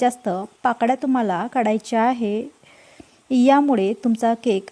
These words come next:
दिसायला अतिशय छान दिसतो. इथे फक्त मी एक फूल बनवून घेतलेलं आहे. याऐवजी तुम्ही दोन ते तीन फुलंसुद्धा बनवू शकता,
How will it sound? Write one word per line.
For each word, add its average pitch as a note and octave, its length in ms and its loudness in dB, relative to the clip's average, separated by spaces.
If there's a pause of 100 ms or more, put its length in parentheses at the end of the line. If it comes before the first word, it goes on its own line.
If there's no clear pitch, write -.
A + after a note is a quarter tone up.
(100)
दिसायला A#3 560 0
अतिशय B3 680 -4 (220)
छान A#3+ 300 0
दिसतो. B3 560 -6 (1400)
इथे D4 200 0
फक्त F4+ 300 0 (240)
मी A#3 240 2 (120)
एक B3+ 240 -2 (440)
फूल F#3 280 2 (180)
बनवून A3+ 400 4
घेतलेलं A#3+ 420 4
आहे. A#3 500 0 (260)
याऐवजी C#4 640 4 (120)
तुम्ही A#3+ 220 4
दोन G#3+ 440 2 (140)
ते B3 120 0 (140)
तीन C4 260 0
फुलंसुद्धा A#3 880 0
बनवू A#3+ 300 2
शकता, G#3+ 580 -4